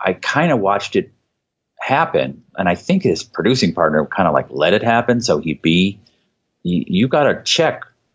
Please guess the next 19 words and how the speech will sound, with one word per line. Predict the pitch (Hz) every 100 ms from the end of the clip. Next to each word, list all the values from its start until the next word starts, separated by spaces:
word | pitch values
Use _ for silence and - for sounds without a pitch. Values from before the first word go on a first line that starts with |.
| -
you |
got | 92 98
to |
write | 87 117 95
for | -
a | 73
million | 76 104 104
dollars. | 92 95 85 57 - - - _ _ _ _ _ _ _ 82
Uh, | 80 76 71 -
let's | 170 -
do | 349
some | 262
movies. | 180 170 87 - - - -
And | 87 85
who | 78 113
could, | 110 131 127 -
you | 95
know, | 76 71 -
he, | 92 -